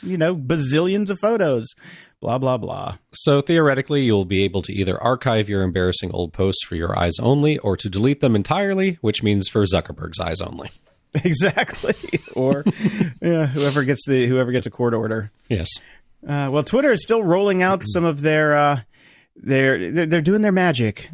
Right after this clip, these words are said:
Speaker 1: on people inciting violence. Although I've only seen, I've seen very few of these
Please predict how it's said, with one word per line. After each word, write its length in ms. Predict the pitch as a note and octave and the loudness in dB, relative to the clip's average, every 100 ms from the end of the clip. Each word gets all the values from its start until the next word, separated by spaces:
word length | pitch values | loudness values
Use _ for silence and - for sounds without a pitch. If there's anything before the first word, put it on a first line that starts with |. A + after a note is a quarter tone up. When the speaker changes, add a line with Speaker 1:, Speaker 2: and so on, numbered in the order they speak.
| - | -2
Speaker 1:
on 160 | B2 | 0
people 260 | C#3 B2 C3 | 0 0 2
inciting 420 | B2 C3+ B2 B2 | 2 0 0 0
violence. 380 | A2 G#2+ A2 A2 | 0 2 0 0
Although 240 | A2+ A#2 | 0 2
I've 140 | A2+ A#2 | 2 2
only 220 | B2+ B2+ | 0 0
seen, 540 | - B2 A#2+ A#2 G#2+ G2+ | 0 0 0 0 -4 -6
I've 140 | C#3 C3 | -2 0
seen 180 | C#3 G2 | 0 0
very 340 | G2 A#2 A2 | 0 2 2
few 560 | - G#2 G2 F2+ G#2 - | 0 0 2 0 -4 -4
of 200 | G2+ F#2+ | -4 0
these 260 | G2 F#2+ | 0 0